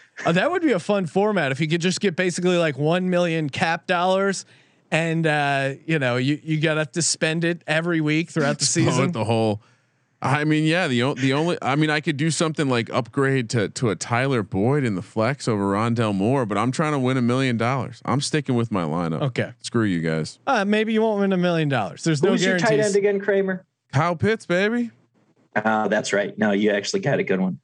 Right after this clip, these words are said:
Speaker 3: You
Speaker 1: And
Speaker 3: had
Speaker 1: who
Speaker 3: someone else who was cheap in there. I can't
Speaker 2: I
Speaker 3: remember.
Speaker 2: can't help it if I did such a good job of
Speaker 1: <laughs>
Speaker 2: finding a fit.
Speaker 3: I don't
Speaker 2: Ineff-,
Speaker 3: know that that's a good job. I
Speaker 2: in-,
Speaker 3: think
Speaker 2: ineff-,
Speaker 3: that's just,
Speaker 2: <laughs> inefficiencies
Speaker 3: I was
Speaker 2: in the
Speaker 3: hoping
Speaker 2: work.
Speaker 3: you were leading into a bit where you talked about upgrading a position, but
Speaker 2: I mean,
Speaker 3: it
Speaker 2: I
Speaker 3: wasn't that well thought out, apparently.
Speaker 2: I,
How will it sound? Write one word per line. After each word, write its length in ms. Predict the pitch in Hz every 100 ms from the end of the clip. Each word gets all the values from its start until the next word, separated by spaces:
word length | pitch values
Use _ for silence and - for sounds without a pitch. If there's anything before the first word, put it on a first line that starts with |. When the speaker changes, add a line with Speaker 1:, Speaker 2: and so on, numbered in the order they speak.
| _
Speaker 3:
You 100 | 120
Speaker 1:
And 60 | 170
Speaker 3:
had 80 | 196
Speaker 1:
who 20 |
Speaker 3:
someone 300 | 220 135 110
else 200 | 104 98
who 80 | 95
was 140 | 92
cheap 260 | - 98 95
in 140 | 95
there. 140 | 92 90
I 100 | 107
can't 240 | 107 104
Speaker 2:
I 40 | 104
Speaker 3:
remember. 300 | 90 92 -
Speaker 2:
can't 220 | 254 202
help 240 | 180 214
it 60 | 156
if 100 | 135
I 140 | 131
did 280 | 120 151 131
such 220 | 156 143
a 60 | 139
good 180 | 131 113
job 320 | 117 117 123
of 160 | 98
Speaker 1:
<laughs> 80 | 139
Speaker 2:
finding 400 | 113 113 113 107
a 160 | 90 95
fit. 160 | -
Speaker 3:
I 140 | 127 151
don't 140 | 147
Speaker 2:
Ineff-, 20 |
Speaker 3:
know 140 | 131 127
that 160 | 110 107
that's 180 | 117
a 80 | -
good 260 | 104 113 101
job. 280 | 101 101 107
I 80 |
Speaker 2:
in-, 80 | 104
Speaker 3:
think 140 | 113 120
Speaker 2:
ineff-, 40 |
Speaker 3:
that's 280 | 107 101 -
just, 640 | - 95 87 120 - - 370 -
Speaker 2:
<laughs> 80 | 392
inefficiencies 460 | 139 143 - 143 139
Speaker 3:
I 20 |
was 120 | 135
Speaker 2:
in 80 | 131
the 80 | 120
Speaker 3:
hoping 160 | 190 208
Speaker 2:
work. 160 | 180
Speaker 3:
you 100 | 151
were 80 | 143
leading 280 | 135 151 151
into 240 | 143 135
a 60 | 117
bit 340 | 95 120 123
where 140 | 101 110
you 120 | 107
talked 300 | 98 113 107
about 240 | 107 104
upgrading 540 | 107 113 - 110 101 98
a 40 |
position, 640 | 98 101 104 101 - 101 92
but 240 | 92 98 - -
Speaker 2:
I 160 | - 120
mean, 160 | 131 123
Speaker 3:
it 40 |
Speaker 2:
I 40 | 127
Speaker 3:
wasn't 240 | 120 110
that 220 | 120 110
well 220 | 110 110
thought 320 | 104 117 104 101
out, 180 | 104
apparently. 520 | 101 98 98 95 98 120
Speaker 2:
I, 160 | 135